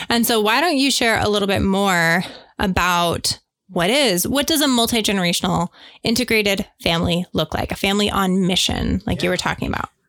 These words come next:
Speaker 2: Well, so a few different things set apart a family on mission. Number one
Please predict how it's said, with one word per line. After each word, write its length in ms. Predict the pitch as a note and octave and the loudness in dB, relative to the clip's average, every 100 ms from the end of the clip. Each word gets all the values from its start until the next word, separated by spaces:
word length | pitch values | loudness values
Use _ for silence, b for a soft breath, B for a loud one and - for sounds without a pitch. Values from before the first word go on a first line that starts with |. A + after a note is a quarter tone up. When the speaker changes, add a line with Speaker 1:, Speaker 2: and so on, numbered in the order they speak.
| _ | _
Speaker 2:
Well, 260 | - D#3 D#3+ | -2 0 0
so 480 | - F3+ F3+ E3+ - | 0 0 2 0 0
a 60 | D3 | -2
few 420 | C#3 - A3 A#3 | -2 0 2 2
different 420 | G3 D#3+ D3 B2 A#2 | 0 -2 -2 -2 0
things 300 | B2 A#2 - | 2 2 2
set 220 | - A#2 | 0 0
apart 480 | A2 - A#2 A2+ - | -2 -2 0 -2 -2
a 80 | A2+ | -2
family 400 | - A#2 A2+ A2 | 2 4 6 4
on 160 | G2+ | 4
mission. 560 | G2 G2+ - G#2+ A2+ C3+ - | 2 0 2 2 2 0 0
Number 280 | C#3 D3 C#3+ | 2 2 2
one 400 | C3+ C#3+ F3 F#3+ | 0 2 2 0